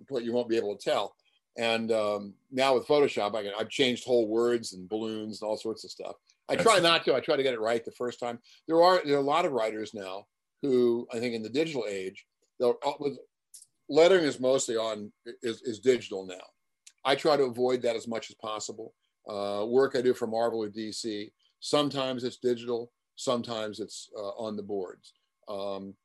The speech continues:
Speaker 1: I prefer on the boards because I can accommodate the balloon shapes to my art, or I can accommodate my art to the balloon shapes.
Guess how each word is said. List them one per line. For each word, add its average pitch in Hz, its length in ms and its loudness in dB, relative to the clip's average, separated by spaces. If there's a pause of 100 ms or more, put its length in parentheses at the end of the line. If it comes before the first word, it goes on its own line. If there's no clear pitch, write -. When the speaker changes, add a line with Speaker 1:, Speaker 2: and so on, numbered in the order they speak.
(200)
Speaker 1:
I 127 60 2
prefer 127 360 0
on 180 80 0
the 165 60 -2
boards 143 460 -4 (280)
because 120 800 0 (800)
I 135 80 2
can 131 160 0
accommodate 139 580 -2
the 123 80 -4
balloon 117 400 -4
shapes 107 500 -4 (380)
to 135 100 0
my 104 220 -2 (100)
art, 95 280 -16 (640)
or 110 100 -2
I 113 60 2
can 110 140 -6
accommodate 107 400 -4
my 104 160 -6
art 107 260 -4
to - 80 -20
the 98 60 -20
balloon 101 320 -14
shapes. - 420 -18